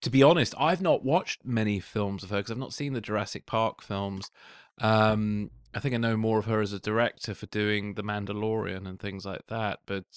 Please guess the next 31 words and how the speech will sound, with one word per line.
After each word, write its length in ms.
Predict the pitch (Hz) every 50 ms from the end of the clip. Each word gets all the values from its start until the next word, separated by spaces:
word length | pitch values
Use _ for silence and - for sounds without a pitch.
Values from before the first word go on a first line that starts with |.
| -
um, 340 | 107 101 101 101 98 98 95 - - - - - - - _
and 100 | - 104
obviously 240 | 107 98 - - 107
she's 300 | 92 - 110 104 92 -
re-, 160 | 107 107 107 -
uh, 240 | - 104 104 104 98
she's 200 | - - 101 -
the 80 | 101
daughter 360 | - - 107 101 104 - -
of 120 | 101 92 -
Ron 260 | 104 110 117 113 113
Howard, 380 | 107 101 95 85 80 78 80 82
isn't 240 | 104 107 104 - -
she? 120 | - 95
But 120 | 78 - 101
she's 200 | - - 165 -
fantastic 720 | - 120 101 95 - - 123 139 - - - 80 - -
in 80 | -
this 160 | 98 - -
film. 300 | - - - - 76 - 69
I 60 | 80
think 240 | - - 104 - -
she 120 | - -
really, 520 | 98 - 107 110 110 107 107 101 87 98 - - - - - - - _ _
really 300 | - 120 113 107 104 104
has 280 | - 110 98 104 95 101
nailed 340 | 110 110 110 107 101 95
this 180 | - 101 95 -
sort 160 | - 101 95
of 100 | 95 95
role. 260 | 104 107 104 104 95